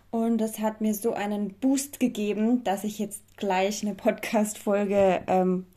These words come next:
ja, wieder mit euch mache. Wie fast immer handelt sich's auch diesmal um ein Thema, das mich, ähm, selber und meine Pferde aktuell grad wieder beschäftigt. Und zwar geht es um das Thema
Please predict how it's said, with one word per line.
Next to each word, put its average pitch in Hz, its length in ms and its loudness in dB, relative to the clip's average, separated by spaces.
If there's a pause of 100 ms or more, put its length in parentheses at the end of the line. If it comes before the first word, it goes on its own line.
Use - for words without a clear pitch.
(300)
ja, - 240 2 (300)
wieder 214 640 4 (440)
mit 214 280 -2
euch 214 180 -2
mache. 160 380 -4 (960)
Wie 311 520 6
fast 302 420 -2
immer 339 300 2
handelt 302 360 2
sich's - 460 -6 (120)
auch 247 200 0
diesmal 277 420 -2
um 240 120 -4
ein 214 160 -4
Thema, 226 580 0
das 208 420 -6
mich, 190 500 -6
ähm, 190 420 -6 (280)
selber 330 380 2
und 285 140 -4
meine 269 220 0
Pferde 262 520 -2
aktuell 247 520 -4
grad 233 280 -6
wieder 226 160 -2
beschäftigt. 220 840 -6 (420)
Und 240 180 0
zwar 208 360 0
geht 214 240 0
es 208 120 -6
um 208 260 0
das 196 240 -6
Thema 196 420 -2